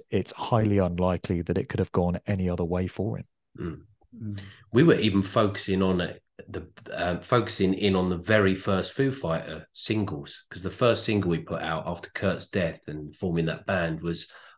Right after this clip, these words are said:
Speaker 2: "I'll Stick Around." Like, and he has stuck around. You know, Kurt's dead now.
Speaker 1: Unlike
Speaker 2: Taylor
Speaker 1: his
Speaker 2: Hawkins
Speaker 1: bandmates, eh?
Speaker 3: Mm.
Speaker 2: Yeah, exactly.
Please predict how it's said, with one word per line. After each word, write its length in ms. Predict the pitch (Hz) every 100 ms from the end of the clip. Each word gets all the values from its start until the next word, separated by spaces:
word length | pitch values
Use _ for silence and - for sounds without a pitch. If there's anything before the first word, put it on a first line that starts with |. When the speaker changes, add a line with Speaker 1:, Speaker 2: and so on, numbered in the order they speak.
| -
Speaker 2:
"I'll 200 | 101 98
Stick 340 | - 107 -
Around." 520 | 92 107 90 73 - - _ _ _ -
Like, 140 | 80 104
and 100 | 95
he 100 | 87
has 280 | - 127 -
stuck 300 | - - -
around. 420 | 76 73 - - _
You 60 | 92
know, 120 | 82
Kurt's 460 | - 120 104 101 -
dead 340 | 95 101 -
now. 220 | 101 101 95
Speaker 1:
Unlike 160 | 131
Speaker 2:
Taylor 260 | 131 135 135
Speaker 1:
his 140 | 143
Speaker 2:
Hawkins 20 |
Speaker 1:
bandmates, 560 | 110 170 156 104 95 -
eh? 220 | 165 170 - - -
Speaker 3:
Mm. 140 | 117
Speaker 2:
Yeah, 420 | 110 143 165 - - - -
exactly. 560 | 95 131 135 98 76